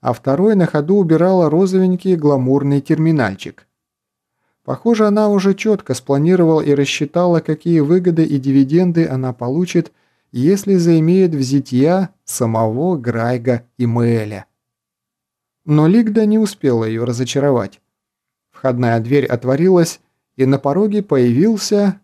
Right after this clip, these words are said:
сам Грайг и Мээль собственной персоной. Похоже, он не только находился где-то поблизости,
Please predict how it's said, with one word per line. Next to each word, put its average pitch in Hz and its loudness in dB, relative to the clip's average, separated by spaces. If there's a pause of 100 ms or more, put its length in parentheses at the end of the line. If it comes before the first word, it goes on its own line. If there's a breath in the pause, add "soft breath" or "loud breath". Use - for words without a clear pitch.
(160)
сам 196 -4
Грайг 120 -6 (100)
и 127 -2
Мээль 110 -2 (300)
собственной 120 -6
персоной. 107 -8 (920)
Похоже, 214 0
он 190 2
не 180 4
только 180 0
находился 147 0
где-то 135 -2
поблизости, 160 0